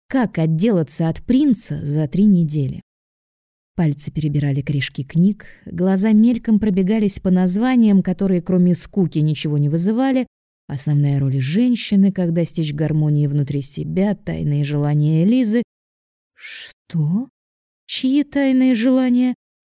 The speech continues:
Вернулась обратно к книге и вытащила её. Пролистала несколько страниц, сканируя текст беглым взглядом, и ухмыльнулась. А этот мир не так потерян.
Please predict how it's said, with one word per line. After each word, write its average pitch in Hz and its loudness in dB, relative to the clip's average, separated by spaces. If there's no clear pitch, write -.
Вернулась 175 2
обратно 175 0
к - -14
книге 208 2
и 190 0
вытащила 185 -4
её. 147 -8
Пролистала 247 0
несколько 180 0
страниц, 175 2
сканируя 196 4
текст 196 -4
беглым 180 2
взглядом, 226 0
и 233 0
ухмыльнулась. 175 2
А 180 -8
этот 196 -2
мир 202 4
не 202 4
так 190 -4
потерян. 160 -2